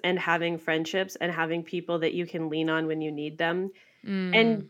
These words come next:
Speaker 1: just be a little bit careful that I know there are people who follow certain financial gurus who have very black and white, very rigid advice about how to handle things like debt payoff.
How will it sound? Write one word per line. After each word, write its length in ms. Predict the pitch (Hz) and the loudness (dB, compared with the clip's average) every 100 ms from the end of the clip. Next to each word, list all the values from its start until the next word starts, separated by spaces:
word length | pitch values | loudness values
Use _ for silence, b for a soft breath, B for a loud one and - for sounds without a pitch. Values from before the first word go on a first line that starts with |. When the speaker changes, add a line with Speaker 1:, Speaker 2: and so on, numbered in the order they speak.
| _ | _
Speaker 1:
just 340 | - 254 277 - | 4 4 4 0
be 140 | 285 | 6
a 60 | 311 | 6
little 260 | 262 240 240 | 8 8 8
bit 260 | 240 233 | 6 4
careful 640 | - 190 233 226 196 196 | 4 4 4 4 4 4
that 300 | 185 180 180 - | 4 6 6 4
I 160 | 185 | 4
know 240 | 196 214 226 | 6 6 6
there 260 | 214 214 - | 6 6 8
are 180 | 190 202 | 6 6
people 420 | 220 208 208 208 | 0 0 2 2
who 160 | 208 | 2
follow 600 | 208 196 180 185 190 190 | 2 6 8 8 8 8
certain 460 | 190 196 180 190 190 | 4 2 4 4 4
financial 540 | 190 190 180 180 190 | 4 6 4 4 0
gurus 500 | 180 180 170 175 175 | 2 0 2 2 0
who 120 | 170 185 | 0 0
have 480 | 180 170 165 165 160 b b - | 4 6 6 2 -4 b b -20
very 440 | 160 208 202 202 | 2 6 8 8
black 460 | 190 170 175 165 180 | 6 6 6 6 4
and 200 | 175 160 | 2 2
white, 380 | 160 151 151 - - | 2 2 0 -4 -20
very 440 | 156 185 175 175 | 2 4 6 4
rigid 680 | 160 160 160 160 156 143 156 b b b | 0 0 0 0 -2 -2 -6 b b b
advice 540 | 175 165 165 123 95 - | -2 2 4 4 2 -2
about 280 | 170 165 160 | 0 2 2
how 180 | - 151 | 2 0
to 80 | 156 | 0
handle 600 | 165 175 160 160 151 147 | -4 -2 -2 0 -2 -4
things 320 | 160 156 151 | -4 -4 -4
like 200 | 151 151 | -8 -6
debt 220 | 151 - - | -4 -6 -4
payoff. 400 | 165 156 147 | 0 0 0